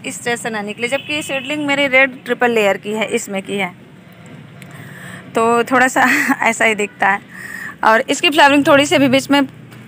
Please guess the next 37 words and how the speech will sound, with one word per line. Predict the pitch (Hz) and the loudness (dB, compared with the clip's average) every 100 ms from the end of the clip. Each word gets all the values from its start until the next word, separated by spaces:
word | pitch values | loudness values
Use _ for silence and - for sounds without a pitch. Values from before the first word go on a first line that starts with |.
| - | -4
मतलब | 247 247 277 254 | 0 2 2 4
बंद | 285 339 | 4 4
तो | - 349 | 0 2
नहीं | 403 | 4
हुई | 359 285 | 4 4
है, | 330 | 4
देखिए | 320 339 | 4 4
अभी | 262 294 | 4 4
भी | 330 | 0
खिल | 285 220 | 2 4
रहे | 202 | 4
हैं | 208 | 2
फूल, | 254 285 403 - - | 2 2 0 -8 -8
कितना | - - | -6 -2
सुंदर | - 233 220 | 0 2 0
फूल | - 214 208 | 0 0 2
है | |
ये | 202 | 0
देखिए, | 208 220 214 | 0 -2 -2
एकदम | - 214 254 | -2 0 2
variegated | 233 214 208 214 226 208 | 4 4 4 2 0 2
वाला। | 208 214 - - - - - - - - - | 2 0 -4 -16 -20 -20 -18 -14 -14 -10 -2
तो | 294 | 2
ये | 320 330 339 | 6 6 6
time | 320 311 320 | 6 6 6
time | 311 302 | 4 4
से | 320 | 2
change | 294 285 302 | 2 4 4
होता | 277 | 4
रहता | 285 277 302 | 2 4 2
है, | |
कभी | 285 277 | 2 2
इसमें | 285 277 | 2 4
variegated | 262 262 240 233 269 | 4 4 4 4 2
फूल | 330 294 | 2 0
खिलते | 311 285 302 | 0 0 2
हैं | 339 | 2